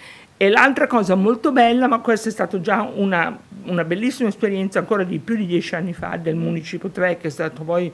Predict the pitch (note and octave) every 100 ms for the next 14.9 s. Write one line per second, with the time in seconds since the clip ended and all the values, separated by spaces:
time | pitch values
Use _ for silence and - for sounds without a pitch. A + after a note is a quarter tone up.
0 | - - - - - F#3+ G3 F#3+ F#3 E3
1 | F#3 D#3+ E3 E3+ E3 E3+ D#3+ G#3 G3 F3+
2 | D#3 D3+ G3+ B3+ F4+ - B2+ C#3 C#3+ -
3 | - - - - - - G#3+ F#3+ G3 G3+
4 | B3+ D4 - F#3 F3+ - C4+ F4 D4+ D#3+
5 | C#3 C#3 D#3+ - A#3+ D4 - A#3+ F3 D#3+
6 | E3 - A3+ - C#3 - A3 G#3+ F#3 D3
7 | D#3+ - D#3+ - B3+ C4+ C#3+ B2+ - C3+
8 | C3 - - - F#3+ F#3 - B3 - G3+
9 | D#3+ D3+ E3 E3 D#3 - A3 B3 G3+ C#3+
10 | C#3+ - - - _ _ - B3+ C#4+ G3
11 | - A#2+ D3+ D#3+ F3+ - D3 - A#3 -
12 | D#3 C3 C3+ C3+ - - - G3 - G3+
13 | F3+ D#3+ F3 G3+ E3+ E3 C#3+ C3+ - -
14 | - D#3+ G#3+ - C#3+ A#2 - C#3+ C3+